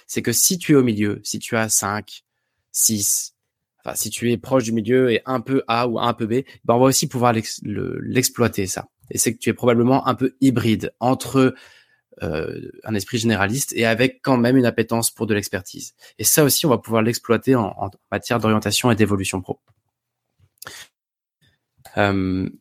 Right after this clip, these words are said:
concrètement, on n'aura pas le temps aujourd'hui de parler de ces trois profils généralistes, euh, experts ou expertes et, euh, hybrides. On va juste parler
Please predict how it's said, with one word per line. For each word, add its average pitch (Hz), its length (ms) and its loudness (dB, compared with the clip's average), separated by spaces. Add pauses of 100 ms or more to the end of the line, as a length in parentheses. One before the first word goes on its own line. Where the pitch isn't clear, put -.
(260)
concrètement, 156 760 4
on 123 80 0
n'aura 120 200 4
pas 151 100 4
le 135 60 -2
temps 151 160 4
aujourd'hui 127 540 2
de 117 140 0
parler 123 340 2
de 117 140 -4
ces 110 200 -4
trois - 280 0
profils 117 340 -6
généralistes, 123 840 -2 (520)
euh, 85 140 -14 (420)
experts 135 680 2
ou - 80 -10
expertes - 560 -2 (140)
et, 135 380 4
euh, 104 180 -8
hybrides. 107 340 0 (380)
On 104 60 -6
va 123 120 4
juste 180 300 0
parler 117 460 0